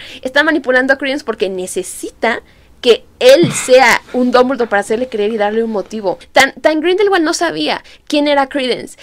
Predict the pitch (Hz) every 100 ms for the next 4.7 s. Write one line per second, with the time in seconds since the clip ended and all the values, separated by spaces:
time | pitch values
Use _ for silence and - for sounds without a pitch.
0 | - - 233 233 247 254 285 214 233 -
1 | 214 131 - - 196 208 214 226 233 262
2 | 262 226 214 208 220 240 - 180 - -
3 | - - 233 226 220 - - 269 254 403
4 | - - - 233 247 294